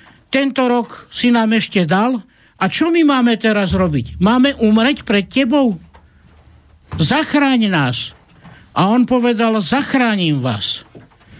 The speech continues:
A tak si všetci klakli pred neho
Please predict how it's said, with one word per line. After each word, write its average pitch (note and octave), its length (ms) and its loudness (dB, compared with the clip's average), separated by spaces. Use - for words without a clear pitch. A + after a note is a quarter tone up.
A A3+ 120 0
tak C#4 220 -2
si D4 160 0
všetci C#4+ 440 0
klakli A#3 840 -2
pred G#3 260 0
neho G#3+ 560 0